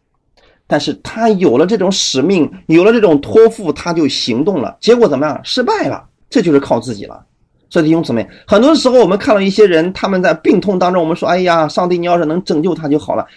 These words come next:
你有这种使命，这是好的；有这种托付是好的，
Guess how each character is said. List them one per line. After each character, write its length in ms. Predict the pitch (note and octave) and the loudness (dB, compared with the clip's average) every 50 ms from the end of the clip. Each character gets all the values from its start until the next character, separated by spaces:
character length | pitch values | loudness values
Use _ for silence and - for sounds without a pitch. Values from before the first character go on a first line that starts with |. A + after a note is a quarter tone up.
| _ _ - | _ _ 2
你 240 | G3+ A3+ C4 E4 F4+ | 4 6 6 8 8
有 180 | D#4+ B3 F#3 | 6 6 6
这 160 | D#4+ - C#4 | 6 4 2
种 200 | A3 G3 F#3 F#3 F#3 | 2 2 0 -2 -2
使 320 | - - - - - - | -4 -6 -6 -4 -2 0
命， 260 | - E3+ E3 - - - _ _ _ _ _ _ _ _ _ _ _ _ - | 0 2 0 0 -2 -6 _ _ _ _ _ _ _ _ _ _ _ _ -6
这 100 | - E3+ | -6 -2
是 100 | D#3 F#3 | -2 -2
好 240 | D#3 - A2+ G#2+ | -2 -2 -2 0
的； 80 | G#2+ - | 2 4
有 100 | D#3 F3+ | 4 4
这 60 | A3 | 4
种 160 | D4 D4+ B3 | 4 4 2
托 240 | F#3+ - - D4+ D4+ | 0 0 2 2 2
付 160 | C#4+ D4 C#4 | 4 2 0
是 140 | A3+ - G#3 | 0 2 0
好 280 | - - - - D2 G#2 | -2 -2 -4 -6 -6 -4
的， 220 | G2+ F#2+ - - | -4 -6 -6 -8